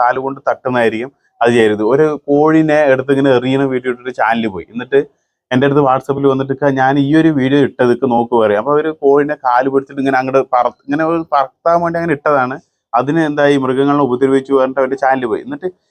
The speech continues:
ഈ വീഡിയോ സഹിതം ഇക്ക നമ്മുടെ ഓഡിയൻസിന് പറഞ്ഞു കൊടുക്കൂ, കാരണം തെളിവ് കണ്ടു കഴിഞ്ഞാൽ നമ്മുടെ ഓഡിയൻസിന് മനസ്സിലാവും. അപ്പൊ എനിക്ക് ഈ പോളിസി അറിയാത്ത ഒരാളാണ് ഞാൻ എന്താ ചിന്തിക്കുക, ആ, എൻ്റെ ഓഡിയൻസ്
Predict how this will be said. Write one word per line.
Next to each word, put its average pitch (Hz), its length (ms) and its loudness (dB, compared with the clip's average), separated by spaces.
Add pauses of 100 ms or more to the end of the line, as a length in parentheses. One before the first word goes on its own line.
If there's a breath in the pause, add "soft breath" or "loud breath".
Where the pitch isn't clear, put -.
(140)
ഈ 190 80 4 (140)
വീഡിയോ 214 340 4
സഹിതം 196 320 4 (140)
ഇക്ക - 240 -6
നമ്മുടെ 175 220 2 (100)
ഓഡിയൻസിന് 156 500 0
പറഞ്ഞു 131 260 0
കൊടുക്കൂ, 127 240 -2 (120)
കാരണം 156 200 -4 (100)
തെളിവ് 180 360 2
കണ്ടു 165 280 0
കഴിഞ്ഞാൽ 160 260 2
നമ്മുടെ 143 280 0
ഓഡിയൻസിന് 143 480 -2 (460)
മനസ്സിലാവും. 131 540 0 (380)
അപ്പൊ 123 120 -2 (100)
എനിക്ക് 156 280 -2
ഈ 180 120 -4
പോളിസി 143 360 0
അറിയാത്ത 147 300 0
ഒരാളാണ് 131 400 2 (120)
ഞാൻ 123 140 2
എന്താ 117 140 -6 (200)
ചിന്തിക്കുക, 107 340 -8 (460)
ആ, 117 40 4 (120)
എൻ്റെ 113 140 0 (120)
ഓഡിയൻസ് 127 360 0